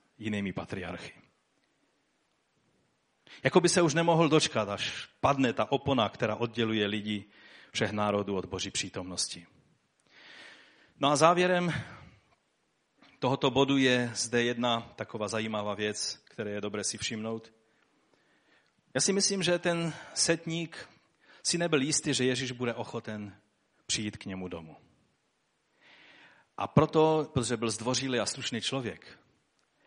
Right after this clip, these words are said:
tak mu říkal, „Stačí, že řekneš slovo.“ Ale všimněte si, co Ježíš řekl ještě předtím, než to řekl.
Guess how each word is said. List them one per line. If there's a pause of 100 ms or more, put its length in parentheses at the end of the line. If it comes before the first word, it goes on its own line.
(580)
tak (460)
mu
říkal,
„Stačí,
že
řekneš
slovo.“ (1200)
Ale
všimněte
si,
co
Ježíš
řekl
ještě
předtím,
než
to
řekl.